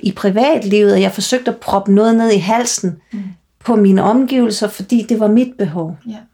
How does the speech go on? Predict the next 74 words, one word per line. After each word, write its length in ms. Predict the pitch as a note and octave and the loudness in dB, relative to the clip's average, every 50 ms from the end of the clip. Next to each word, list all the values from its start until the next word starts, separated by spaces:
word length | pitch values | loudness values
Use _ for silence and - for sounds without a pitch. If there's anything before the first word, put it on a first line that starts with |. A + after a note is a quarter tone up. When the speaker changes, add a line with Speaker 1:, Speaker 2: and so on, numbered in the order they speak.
| _ _ _ _ _ _ _ _ _ _ _ _ | _ _ _ _ _ _ _ _ _ _ _ _
Speaker 1:
Så 180 | - - A#3+ | -6 -2 -2
jeg, 240 | A#3 A3 A3 G#3+ - | 0 0 0 -2 -2
så 200 | - - - - A#3 | -4 -6 -2 0 2
jeg, 340 | A#3+ B3 B3 B3+ B3+ A#3 - | 2 2 2 2 0 -2 -2
den 140 | C#4 C#4+ C4 | -2 -2 -2
træning 420 | - - D4 C#4 C#4+ C#4+ C#4 A#3+ | -2 -2 0 2 2 2 2 2
havde 260 | A3+ B3 C4 C#4+ D4 C4 | 2 2 2 2 2 2
jeg 140 | A#3+ A#3+ A#3+ - | 0 0 0 -2
gjort 200 | C4+ C4 F#3+ - | -2 -2 -2 -2
bare 160 | - A3+ B3 | -4 -6 -6
et 60 | A#3+ | -2
helt 200 | - A#3+ G#3+ F3+ | -2 0 0 0
andet 140 | F3+ F3+ F3+ | 0 -2 -2
sted, 260 | - - G#3 A#3 C#4 | -2 0 0 0 0
hvor 100 | C4 G#3 | 0 -2
jeg 220 | - - - - - - - - | -2 -4 -6 -8 -10 -12 -16 -12
havde 180 | - F#3+ F3+ F3 | -10 -8 -8 -8
fået, 420 | - - E3+ E3+ E3 D#3+ F3 - _ _ - - | -8 -6 -4 -4 -4 -4 -6 -10 _ _ -12 -10
altså, 220 | - - - F#3 - - - G3 - | -10 -8 -8 -10 -12 -14 -14 -14 -8
jeg, 120 | - F#3 F3+ - - - - A#3 A3 A#3 | -6 -6 -4 -6 -8 -12 -16 -18 -18 -12
jeg 140 | G#3+ G3+ G3 | -12 -12 -6
gentager, 380 | - G3 F#3+ G3 - G#3+ F#3 E3 E3 D#3+ | -4 -2 -2 0 0 -2 -4 -4 -4 -2
jeg 140 | F#3 F#3 F3 | -2 -2 -2
var 60 | F3+ | -2
irriterende, 600 | E3+ F3 E3+ D#3+ - - A3+ A3 G3+ F#3 F3 F3 - - | -4 -4 -4 -4 -4 -2 0 0 0 0 0 -4 -6 -8
og 140 | F3 E3+ | -4 -2
det 120 | - G3 F3+ | 0 0 0
var 160 | F#3 F#3 F3+ | 0 -2 0
jeg. 180 | F#3 F#3+ G3 G3 - - - | 0 0 -2 -2 -6 -12 -12
Speaker 2:
Ja. 100 | - G#3+ G3+ | -6 -4 -4
Speaker 1:
Altså, 300 | - - - - F3 E3+ D#4 A#3+ B3 - | -2 -4 -4 -4 -4 -2 0 -2 0 0
det 100 | G3 F#3 | 0 2
er 120 | F#3+ G3 | 2 0
der 60 | G3 G3 | 0 -2
simpelthen 260 | - G#3 G3+ G3 F#3+ | 0 0 2 2 2
ingen 160 | F#3 F#3+ G3+ | 2 0 -2
tvivl 280 | - - G#3 G3 F3 F3 | 0 0 0 0 0 -2
om, 120 | F3 F3 | -2 -4
og 80 | E3+ D#3+ | -2 -2
det 60 | F3+ | -4
er 40 | F3+ | -2
jeg 100 | - F3+ | 0 -2
Speaker 2:
Åh. 60 | E3+ | -2
Speaker 1:
godt 100 | - - | -2 -2
klar 180 | A3+ G#3+ G3+ F#3 | -2 0 0 0
over. 200 | F3 E3+ F3 F3+ | 0 -2 -2 0
Undskyld, 380 | - G3+ G#3 G#3+ - - B3 G#3+ | 0 0 0 0 -2 -2 0 0
Speaker 2:
Alle 160 | G#3 A3 B3 | 0 0 0
har 80 | C4 A#3+ | 0 0
været 120 | F#3 - | 0 2
Speaker 1:
altså, 160 | A#3 A#3 A#3 F#3+ | 2 2 2 2
Speaker 2:
igennem 200 | F#3+ A3 - A#3 | 0 0 0 -2
den 180 | A3 - - | -4 -4 -2
der 60 | - | 0
Speaker 1:
ja. 120 | G3+ G#3+ A3 | 0 0 0
Speaker 2:
fase. 580 | - - - - - - - - - - - | 0 -2 -2 -2 -4 -4 -6 -6 -4 -2 0
Speaker 1:
Undskyld, 280 | A3+ B3 B3 - E4+ A#3+ | 2 2 0 0 0 0
Speaker 2:
Mere 100 | A#3+ - | 0 0
eller 60 | - | 0
Speaker 1:
men 100 | - - | -2 0
Speaker 2:
mindre, 160 | A3 G#3 G3+ | 0 2 2
Speaker 1:
jeg 100 | F#3+ G3 - | 2 2 2
Speaker 2:
ja. 40 | - | 0
Speaker 1:
var 60 | - | -2
så 120 | - - G#3 | 0 0 0
overbevist 360 | F#3+ F#3+ - F#3+ G3 G3 - | 0 0 -2 -2 -4 -2 -2
om, 120 | F3+ F3+ | -2 -2
at 60 | F#3 | -2
det 80 | F3+ F3 | -2 -2
var 40 | F3 | -2
det 100 | E3+ E3+ | 0 0
rigtige 240 | E3+ F3 F3 - F#3 | 0 -2 -2 -4 -6
at 40 | - | -4
gøre. 200 | E3 E3+ F3 | -2 -4 -4